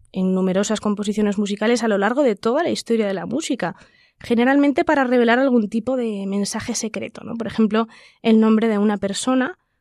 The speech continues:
muy relacionada con la composición. Josquin Desprez, en el Renacimiento, tiene alguna composición de este tipo. Incluso existen composiciones que, si analizamos desde este punto de vista matemático, encontraremos el nombre de Bach, por ejemplo.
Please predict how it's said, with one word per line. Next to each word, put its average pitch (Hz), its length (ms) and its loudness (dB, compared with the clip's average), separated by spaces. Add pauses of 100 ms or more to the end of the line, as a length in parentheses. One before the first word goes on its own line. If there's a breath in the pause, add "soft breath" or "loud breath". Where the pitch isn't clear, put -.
muy 247 220 6
relacionada 208 640 -2
con 240 160 0
la 208 100 -2
composición. 196 760 -4 (300)
Josquin 202 420 -4
Desprez, 247 680 -6
en 196 280 -6
el 190 140 -8
Renacimiento, 208 640 -2
tiene 226 400 -2
alguna 190 280 -10
composición 196 480 -8
de 208 60 -6
este 196 160 -8
tipo. 208 320 -6 (420 soft breath)
Incluso 185 760 -8 (340)
existen 214 480 -4
composiciones 214 760 -2
que, 220 300 -4 (280 soft breath)
si - 220 -8
analizamos 214 680 -2
desde 208 220 -2
este 214 200 -6
punto 214 280 -4
de 202 140 -4
vista 196 520 -4
matemático, 214 720 0
encontraremos 208 540 -4
el 196 100 -4
nombre 190 240 -4
de 175 120 -12
Bach, 233 300 -12
por - 120 -20
ejemplo. 180 460 -16